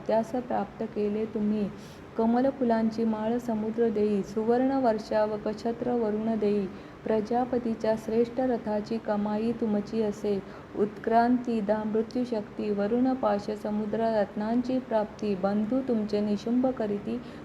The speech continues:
तुमची ख्याती अशी असे. अग्नी देत वस्त्रे दोन, आपुल्या पाची असती म्हणून,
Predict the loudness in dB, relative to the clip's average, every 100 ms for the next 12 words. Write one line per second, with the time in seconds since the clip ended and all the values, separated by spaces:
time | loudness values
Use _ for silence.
0 | 0 2 2 0 -2 -2 -2 -2 -2 -2
1 | -2 0 0 0 0 2 2 2 4 4
2 | 4 2 2 0 2 2 2 2 4 4
3 | 2 2 -2 -2 -2 -2 0 2 2 2
4 | 2 0 -4 -4 -6 -2 0 2 2 0